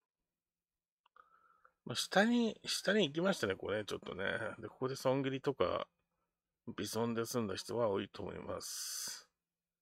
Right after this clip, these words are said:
その後上行っちゃってね、グーンってね。まあ、ロング入れた人はね、あ、やっぱり儲かった、よかったと思ってると思います。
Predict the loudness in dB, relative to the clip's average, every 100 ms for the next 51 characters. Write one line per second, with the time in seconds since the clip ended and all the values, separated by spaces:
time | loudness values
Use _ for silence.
0 | _ _ -18 -6 0 2 2 0 0 -6
1 | -4 -2 -2 -4 -8 -8 -10 -12 -12 -10
2 | -10 -10 -12 -16 _ _ -20 -20 _ _
3 | 0 4 6 6 4 2 0 0 2 0
4 | -2 0 -2 -2 -6 -6 -6 -6 -6 -8
5 | -8 -14 -8 -8 -8 -14 -16 -16 -16 -14
6 | -14 -14 -12 -10 -8 -6 -8 -8 -8 -8
7 | -10